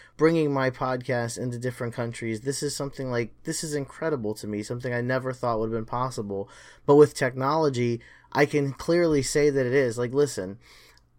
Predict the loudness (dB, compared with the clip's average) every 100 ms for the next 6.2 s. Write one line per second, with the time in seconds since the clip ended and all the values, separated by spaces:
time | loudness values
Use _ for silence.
0 | _ -12 -2 0 2 0 -2 0 -2 -2
1 | -2 -2 -2 -2 -2 -2 -2 -4 -2 -4
2 | -4 -4 -4 -4 -4 -6 -6 -2 -2 -2
3 | -6 -4 -2 2 4 4 0 -4 -6 -6
4 | -4 -6 -2 -2 -2 -6 -8 -6 0 2
5 | 2 0 -2 -2 0 0 0 -4 -6 -2
6 | -2 -2